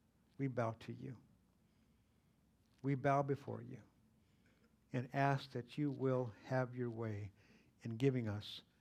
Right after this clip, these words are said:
these particular gifts. And guys, as our heads are bowed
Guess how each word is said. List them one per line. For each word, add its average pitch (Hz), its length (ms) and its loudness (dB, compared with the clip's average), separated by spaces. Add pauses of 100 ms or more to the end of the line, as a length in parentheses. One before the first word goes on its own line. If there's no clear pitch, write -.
(360)
these 117 380 -2 (240)
particular 113 560 -4 (100)
gifts. 110 420 -6
And 135 100 -4
guys, 185 260 0
as 233 200 2
our 196 200 0 (1600)
heads 143 220 -4
are 143 60 -8
bowed 120 360 -2